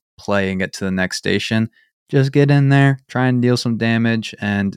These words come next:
take the death so you can refresh and drop into a new power position on the next, uh, uh, off the next ship with your team.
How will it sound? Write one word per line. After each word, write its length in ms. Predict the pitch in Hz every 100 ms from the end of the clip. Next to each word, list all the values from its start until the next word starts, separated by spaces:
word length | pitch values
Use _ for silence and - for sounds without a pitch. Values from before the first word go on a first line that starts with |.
| -
take 240 | 110 110
the 80 | 113
death 340 | 101 104 101 -
so 160 | -
you 120 | 98
can 160 | 95 92
refresh 680 | 95 95 - 95 92 - -
and 300 | 95 87 90 - - _
drop 360 | - 101 95 -
into 280 | 104 101 95
a 40 |
new 160 | 92 87
power 320 | - 87 87
position 560 | - - 90 - 87
on 280 | 87 90 92
the 80 | 87
next, 400 | 87 87 - -
uh, 260 | 92 87 95 _ - - _
uh, 240 | 101 90 -
off 220 | 101 95
the 80 | 95
next 220 | 92 92
ship 260 | - 92 _ -
with 160 | 101 95
your 100 | 87
team. 240 | -